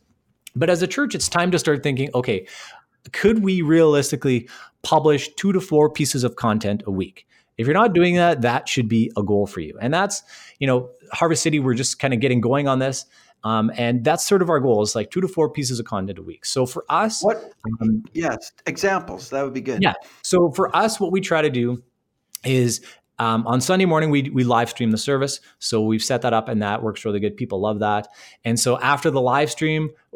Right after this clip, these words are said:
Speaker 1: uh, or sorry, during the service, we're also doing, you know, different things that are happening during the service,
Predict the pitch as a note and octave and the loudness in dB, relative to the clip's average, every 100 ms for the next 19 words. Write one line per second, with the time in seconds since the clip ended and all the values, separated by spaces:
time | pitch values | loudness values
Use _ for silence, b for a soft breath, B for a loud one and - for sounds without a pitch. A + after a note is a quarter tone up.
0 | - A2 A2+ B2+ - B2+ A2+ F#2+ C#3+ E3 | -6 -4 -2 -4 0 0 0 0 2 2
1 | D#3 B2+ C#3+ C#3 C#3+ C3+ B2+ C3 C3+ A#2 | 0 0 0 0 -2 0 0 0 -2 0
2 | A#2 A2+ A2+ A2 b b A#2+ G#2 G2 _ | 0 2 0 -4 b b -6 -6 -8 _
3 | _ A2+ B2+ - B2 B2 A#2 A#2 B2+ B2+ | _ -8 -8 -4 -2 0 0 0 0 0
4 | A#2 A#2 A2+ B2+ A#2+ | 0 -2 -2 -2 -2